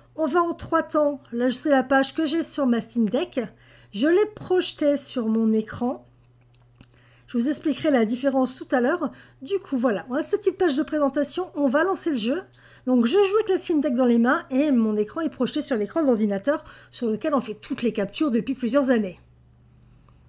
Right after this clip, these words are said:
Là, le jeu se lance et on vous explique plus ou moins quelle configuration va se mettre en place.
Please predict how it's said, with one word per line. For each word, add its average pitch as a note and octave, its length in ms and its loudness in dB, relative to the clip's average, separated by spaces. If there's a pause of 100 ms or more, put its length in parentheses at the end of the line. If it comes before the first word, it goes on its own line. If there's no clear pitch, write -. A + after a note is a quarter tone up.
(1600)
Là, D#4+ 240 2
le C#4+ 160 6
jeu G4 140 4
se F4+ 160 0
lance C#4 320 0
et C4+ 40 0
on B3 60 4
vous C4+ 240 2
explique - 460 -2
plus C4+ 240 0
ou C4 80 6
moins C#4 180 4
quelle D#4+ 220 -2
configuration B3+ 640 0
va E4 100 2
se - 160 -2
mettre D#4+ 240 -4
en B3+ 100 2
place. B3 460 -2